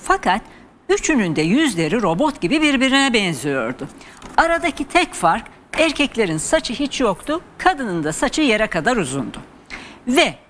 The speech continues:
benimle telepati yoluyla konuştular. Dediler ki biz dünya dışından bir gezegenden geliyoruz ve seni seçtik iletişim kurmak için veya bilgi vermek için. Şöyle bir şey oluyor.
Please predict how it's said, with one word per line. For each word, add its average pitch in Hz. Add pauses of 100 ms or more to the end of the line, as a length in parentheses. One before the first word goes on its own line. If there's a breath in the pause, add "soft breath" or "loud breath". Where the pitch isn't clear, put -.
(400)
benimle 302
telepati 175
yoluyla 131
konuştular. 302 (220)
Dediler 233
ki 214 (200)
biz 269 (160)
dünya 220
dışından 156
bir 139
gezegenden 139
geliyoruz 320 (380 loud breath)
ve 285 (240)
seni 339
seçtik - (180)
iletişim 170
kurmak 170
için 175
veya 139
bilgi 175
vermek 139
için. 302 (640 loud breath)
Şöyle 370
bir 170
şey 151
oluyor. 131